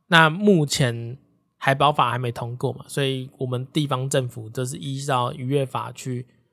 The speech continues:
划设一些禁捕的期间。不过我们知道说，哦，像是澎湖、马祖是完全禁捕的，但古宁头只有金-，金门只有古宁头这地方有，有管制不能抓，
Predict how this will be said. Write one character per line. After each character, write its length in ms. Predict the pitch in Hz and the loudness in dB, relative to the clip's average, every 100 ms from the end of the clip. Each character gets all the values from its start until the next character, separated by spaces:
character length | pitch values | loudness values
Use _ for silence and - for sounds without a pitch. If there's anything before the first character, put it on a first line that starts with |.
| _ | _
划 260 | _ 156 131 | _ 2 2
设 220 | 135 135 | 2 0
一 80 | 127 | 0
些 340 | - 120 120 123 _ _ - | -4 -4 -4 -6 _ _ -2
禁 260 | 160 123 | -2 -2
捕 160 | 120 107 | -6 -10
的 140 | 104 | -10
期 240 | 107 - 110 | -10 -10 -10
间。 240 | 120 117 | -10 -10
不 100 | 123 | -4
过 140 | 151 | 0
我 240 | 170 147 120 | 2 0 -4
们 100 | 123 | -4
知 140 | 135 | -2
道 180 | 135 135 | 0 0
说， 160 | 127 135 | -2 -4
哦， 120 | 131 | -2
像 260 | 139 131 | -2 -4
是 340 | 131 147 127 127 _ - | -4 -4 -4 -4 _ -6
澎 220 | 139 135 | -4 -2
湖、 280 | 139 131 131 | -2 -2 0
马 200 | 123 120 | -2 -2
祖 180 | 123 117 | -4 -6
是 160 | 135 | -4
完 180 | 123 113 | -4 -4
全 180 | 117 113 | -8 -8
禁 220 | 131 113 | -8 -8
捕 160 | 120 131 | -10 -14
的， 120 | 135 | -2
但 120 | 165 160 | 0 0
古 200 | 135 120 | -4 -6
宁 160 | 117 | -6
头 200 | 120 117 | -6 -6
只 200 | 117 127 | -8 -6
有 320 | 120 117 113 - _ _ _ | -4 -4 -6 -12 _ _ _
金-， 240 | 143 143 151 | -6 -6 2
金 160 | 175 | 4
门 160 | 175 131 | 4 4
只 60 | 135 | 2
有 80 | |
古 160 | 131 120 | 0 -4
宁 160 | 113 120 | -6 -6
头 200 | 120 113 | -6 -4
这 120 | 131 | -6
地 200 | 131 123 | -6 -6
方 220 | 117 117 | -8 -8
有， 180 | 113 113 - | -10 -12 -10
有 160 | 143 123 | -6 -4
管 260 | 120 104 | -2 -4
制 140 | - 123 | -6 -6
不 120 | 131 | -6
能 200 | 107 107 | -8 -12
抓， 320 | - 104 139 | -12 -12 -14